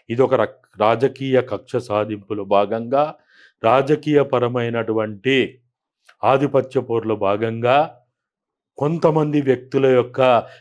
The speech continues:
కళ్ళల్లో ఆనందాన్ని చూడడం కోసమో, కొంతమందిని సంతోషపరచడం కోసమో, కొంతమందిని లొంగ తీసుకోవడం కోసమో, లేక ఢిల్లీకి కప్పం కట్టడానికి ఇటువంటి దాడులు, ఇటువంటి కూల్చివేతలు చేసి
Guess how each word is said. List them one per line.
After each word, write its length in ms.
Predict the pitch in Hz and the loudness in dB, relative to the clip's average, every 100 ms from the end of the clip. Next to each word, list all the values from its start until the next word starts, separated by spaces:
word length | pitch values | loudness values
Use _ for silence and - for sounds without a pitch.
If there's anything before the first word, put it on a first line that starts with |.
| _ | _
కళ్ళల్లో 480 | 123 139 139 139 135 | -6 0 2 2 2
ఆనందాన్ని 680 | 104 123 139 147 143 139 | 2 0 -4 -2 -2 -2
చూడడం 380 | 117 113 113 104 | -4 -6 -6 -8
కోసమో, 680 | 101 120 110 120 123 180 185 _ - - | -4 -2 -2 -2 -2 -4 -6 _ -20 -6
కొంతమందిని 540 | 135 151 160 151 143 | -4 0 0 0 -2
సంతోషపరచడం 960 | 120 113 117 139 127 113 110 107 101 98 | -4 -6 -2 -2 -2 -6 -6 -6 -10 -6
కోసమో, 640 | 120 113 117 123 165 180 _ _ _ _ _ _ _ | -4 -4 -4 -4 -4 -6 _ _ _ _ _ _ _
కొంతమందిని 640 | 139 175 170 156 147 143 | -6 0 0 2 0 -2
లొంగ 280 | 120 113 143 | -4 -2 -2
తీసుకోవడం 560 | 147 151 - 135 127 117 | -2 -4 -4 -2 -2 -6
కోసమో, 600 | 104 101 117 143 180 185 _ _ - | -10 -8 -6 -4 -4 -6 _ _ -8
లేక 720 | 117 139 165 185 190 180 139 - _ _ _ _ _ _ _ _ _ _ - | 2 6 6 4 4 4 2 -4 _ _ _ _ _ _ _ _ _ _ -4
ఢిల్లీకి 440 | 104 147 185 185 175 | 0 4 4 4 2
కప్పం 420 | 143 135 151 143 | 0 0 -2 0
కట్టడానికి 880 | 131 131 123 117 113 - 131 175 185 - _ - | 0 2 2 2 -2 -4 0 0 -2 -12 _ -12
ఇటువంటి 320 | 123 143 139 | -4 -2 0
దాడులు, 600 | 120 107 139 147 147 147 | 2 4 4 2 0 -2
ఇటువంటి 300 | 131 120 120 | -2 -2 -4
కూల్చివేతలు 600 | 120 135 135 123 120 107 | -4 -8 -4 -4 -4 -6
చేసి 640 | 98 98 110 170 226 226 | -6 -8 0 2 2 0